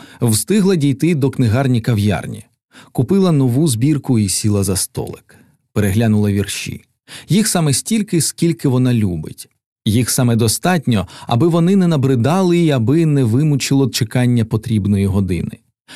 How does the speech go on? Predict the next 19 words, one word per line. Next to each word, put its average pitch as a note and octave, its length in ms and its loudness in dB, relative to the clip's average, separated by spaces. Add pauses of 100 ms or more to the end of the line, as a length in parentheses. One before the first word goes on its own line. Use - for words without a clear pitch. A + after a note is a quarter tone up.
(140)
А G2+ 180 0
ще - 320 -2
їх C3 300 2
достатньо, C#3 600 0
аби B2+ 180 2
охолола D#3 540 0
кава, C3 480 -4 (260)
якщо C3 320 0
вірші G#2 500 0
виявляться A2 600 0 (120)
гарнючими. B2 840 0 (720)
Романи F3+ 420 4
до C3 120 2
забуття C3+ 440 0
їй D3 200 2
тепер C#3+ 300 0
не C3+ 100 2
вдається C#3 460 0
читати, - 520 -6